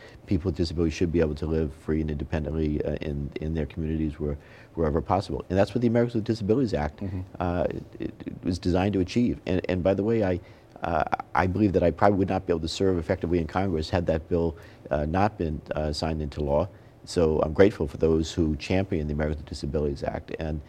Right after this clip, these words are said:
Speaker 1: and, uh, it has made a difference in my life, and I know countless others.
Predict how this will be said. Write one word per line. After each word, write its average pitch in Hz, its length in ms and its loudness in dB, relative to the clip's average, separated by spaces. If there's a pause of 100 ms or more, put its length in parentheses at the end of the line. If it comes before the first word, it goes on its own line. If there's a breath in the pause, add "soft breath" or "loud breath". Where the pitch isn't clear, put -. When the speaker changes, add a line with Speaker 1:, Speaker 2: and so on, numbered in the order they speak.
(300 loud breath)
Speaker 1:
and, 80 320 0
uh, 78 200 2
it 78 120 2
has 101 260 2
made 87 120 2
a 71 60 0
difference 71 320 -4
in 76 60 -4
my 78 160 0
life, 87 240 0
and 85 100 -4
I 78 60 -4
know 78 300 0
countless 85 520 -4
others. 98 440 0